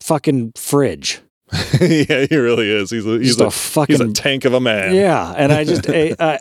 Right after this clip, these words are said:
Speaker 1: don't know, I just don't like it that much. I like a, a little bit more svelte Batman. I like the, I like the tall ears.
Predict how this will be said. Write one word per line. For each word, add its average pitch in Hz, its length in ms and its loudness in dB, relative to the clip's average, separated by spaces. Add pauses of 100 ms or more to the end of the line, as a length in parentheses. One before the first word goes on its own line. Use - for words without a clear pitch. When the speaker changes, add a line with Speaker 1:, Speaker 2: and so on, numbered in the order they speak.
Speaker 1:
don't 165 80 0
know, 151 80 -2
I 98 60 -8
just - 140 -6
don't 123 120 2
like 123 180 0
it - 80 -6
that 120 140 0
much. 95 320 -8
I 123 60 -4
like 113 280 2
a, 120 120 2
a 147 60 0
little 160 200 2
bit 165 140 0
more 143 200 0
svelte 139 400 -2
Batman. 131 480 -2
I 123 80 -6
like 120 260 -2
the, 110 360 -2
I 117 40 -4
like 113 200 0
the 107 80 -10
tall 110 360 0
ears. 104 520 -4